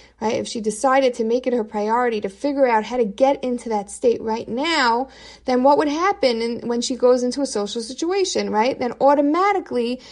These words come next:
she would be emitting unbelievable, upbeat energies and people would be drawn to her. So tonight, we're gonna be seeing these two ideas at play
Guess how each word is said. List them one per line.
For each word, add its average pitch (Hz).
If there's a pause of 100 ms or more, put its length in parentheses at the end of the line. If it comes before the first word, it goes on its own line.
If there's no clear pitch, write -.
(140)
she -
would 311
be 262
emitting 240 (340)
unbelievable, 247 (480)
upbeat 262
energies 202
and 220
people 294
would 214
be 214
drawn 185
to 185
her. 185 (720)
So -
tonight, 269 (500)
we're 269
gonna 320
be 277
seeing 226
these 277
two 277
ideas 220
at -
play 220